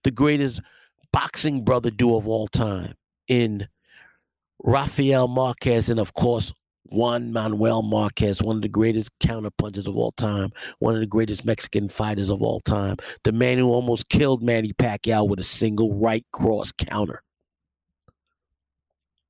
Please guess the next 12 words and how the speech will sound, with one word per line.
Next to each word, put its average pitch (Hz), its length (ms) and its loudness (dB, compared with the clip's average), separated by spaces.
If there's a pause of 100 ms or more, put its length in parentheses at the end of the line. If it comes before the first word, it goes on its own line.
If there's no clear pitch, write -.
(600)
And 147 160 0
he 139 60 0
continues 143 640 2
this 131 240 2
day 135 280 4
as 135 160 2
he 135 200 4
has 117 280 2
a 127 120 2
new 117 160 4
world 117 300 4
champion 107 500 2